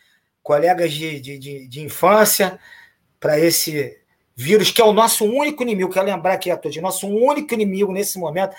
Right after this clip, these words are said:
não é político, não é clube de futebol, adversário, não é, é o vírus. Esse é o nosso inimigo, esse nós temos que vencer pra voltar ao futebol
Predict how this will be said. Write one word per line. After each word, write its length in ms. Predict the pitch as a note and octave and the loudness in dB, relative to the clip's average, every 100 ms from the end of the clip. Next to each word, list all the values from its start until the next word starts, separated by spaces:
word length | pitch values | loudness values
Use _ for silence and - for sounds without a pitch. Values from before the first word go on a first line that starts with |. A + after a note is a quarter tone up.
| - | -12
não 100 | F#3+ | -2
é 80 | G#3+ | -2
político, 840 | G#3 F#3+ D#3+ F3 G#3+ - - E3 - - _ | 0 -4 -2 2 2 2 -6 -10 -12 -20 _
não 140 | D#3+ | 0
é 480 | F#3+ F#3+ F3 D3+ B2+ - - _ - | 4 6 6 4 -2 -14 -20 _ -2
clube 240 | F#3+ E3+ | 0 0
de 80 | - | 0
futebol, 720 | F3+ F3 C#3+ D#3 G#3+ G#3+ G3 | 0 0 2 6 8 8 6
adversário, 840 | E3+ D#3 E3 - - G3 G#3 G3 | 0 -2 -8 -8 0 2 4 0
não 140 | F3+ F#3+ | -4 -4
é, 200 | G3+ C#3+ - _ | -4 -6 -14 _
é 120 | E3+ | 2
o 140 | G#3 G3 | 2 2
vírus. 600 | C3 F3+ F#3+ C3 - _ _ _ _ _ - | -4 -2 -2 -4 -10 _ _ _ _ _ 0
Esse 280 | G#3 - | 2 2
é 40 | A3+ | 2
o 20 | |
nosso 220 | G#3+ G#3+ | 0 -2
inimigo, 340 | A3 G3+ D#3+ E3 | -4 -4 -2 0
esse 220 | G#3 G3+ | 0 -2
nós 140 | G3 | -4
temos 160 | G#3 G3+ | -6 -6
que 100 | G#3 | -8
vencer 400 | G3 F3 - G3+ | -8 -6 -6 -2
pra 140 | G3 | 0
voltar 260 | F3+ F#3 F#3 | 0 0 0
ao 100 | F#3 | 0
futebol 420 | - D#3+ F3 F3+ | -6 0 2 2